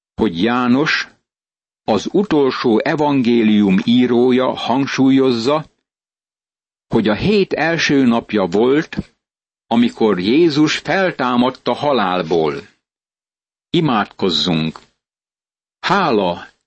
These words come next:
dicsőség és felmagasztalás neked, Úr Jézus Krisztus, aki feltámadtál a halálból az én megigazulásomért.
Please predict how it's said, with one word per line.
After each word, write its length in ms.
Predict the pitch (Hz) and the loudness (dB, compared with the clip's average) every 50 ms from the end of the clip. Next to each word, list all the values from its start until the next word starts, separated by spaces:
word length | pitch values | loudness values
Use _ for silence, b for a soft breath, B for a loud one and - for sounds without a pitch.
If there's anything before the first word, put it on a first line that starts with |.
| _ _ _ | _ _ _
dicsőség 1040 | 104 113 185 214 214 - 143 131 123 117 - - - - 104 95 87 85 80 - - | -4 -2 -2 -2 0 0 0 2 2 0 0 -2 -2 -2 0 0 0 -2 -4 -8 -8
és 240 | _ 117 123 113 - | _ -2 -2 -2 -2
felmagasztalás 1040 | - - 196 208 185 156 143 127 104 120 110 - - - 113 104 107 95 101 95 - | -2 -2 -2 0 0 0 -2 0 -2 -2 -4 -4 -6 -2 -2 0 0 0 -2 -4 -2
neked, 400 | - 107 120 123 - 113 104 104 | -2 -2 -2 -2 -2 -4 -2 2
Úr 240 | 123 156 190 185 147 | 2 2 2 2 2
Jézus 460 | 143 131 123 120 101 113 110 - - | 2 2 2 2 2 0 -2 -2 -2
Krisztus, 640 | - - 131 123 - - _ - 90 - - - - _ _ _ _ _ _ _ _ _ _ _ _ _ _ _ | -2 -4 -4 -4 -4 -6 _ -4 -4 -4 -4 -10 -12 _ _ _ _ _ _ _ _ _ _ _ _ _ _ _
aki 240 | - 135 - - 131 | -6 -4 -2 -2 -2
feltámadtál 1000 | - 185 196 196 175 - - 156 135 131 123 120 117 - _ _ 117 107 110 107 | 0 0 0 -2 -2 -2 -2 -2 0 2 0 0 0 -4 _ _ -2 -2 0 -2
a 40 | 104 | -2
halálból 880 | - - 123 139 143 131 120 113 107 101 92 98 95 92 87 87 90 - _ _ _ _ _ _ | -2 -2 -2 -2 0 0 0 0 -2 0 0 0 2 2 0 -2 -4 -8 _ _ _ _ _ _
az 180 | _ 123 123 123 | _ -2 0 0
én 140 | 135 131 120 | 2 2 2
megigazulásomért. 1600 | 113 143 190 175 147 143 120 120 123 120 104 117 110 107 107 98 101 98 - - 98 90 87 82 82 78 - - _ - - | 2 2 2 0 0 0 0 0 0 0 0 0 0 2 0 0 0 -2 -2 -2 0 0 0 -2 -2 -4 -6 -8 _ -20 -20